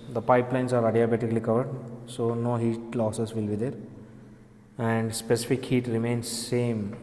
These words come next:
for all the streams. So stream one, stream two and stream three.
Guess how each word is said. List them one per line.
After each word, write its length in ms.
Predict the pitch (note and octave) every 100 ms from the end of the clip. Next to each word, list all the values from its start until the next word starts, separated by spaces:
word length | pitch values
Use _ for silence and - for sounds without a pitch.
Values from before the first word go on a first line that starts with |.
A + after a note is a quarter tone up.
| -
for 180 | - A2
all 200 | A2 A2+
the 140 | A2+
streams. 600 | A2+ - A2+ A#2 C#3 - - - - - - -
So 140 | - A#2+
stream 360 | - - A#2
one, 140 | A#2 A2+
stream 280 | - A2+ A2+
two 140 | A2+
and 320 | A2+ C3 E3 - -
stream 420 | - - A2+ G#2+
three. 260 | - A#2